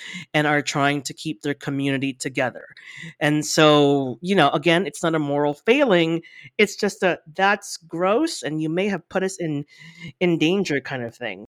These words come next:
And so going from Leviticus to the whole archetype of, you know, the virginal final girl, um,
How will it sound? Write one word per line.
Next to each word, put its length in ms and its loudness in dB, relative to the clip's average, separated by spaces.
And 120 0
so 220 2
going 400 0
from 640 -2
Leviticus 840 0
to 600 -2
the 160 -2
whole 420 -2
archetype 800 -4
of, 460 -4
you 120 -6
know, 360 -4
the 220 -10
virginal 580 -6
final 600 -4
girl, 560 -10
um, 580 -4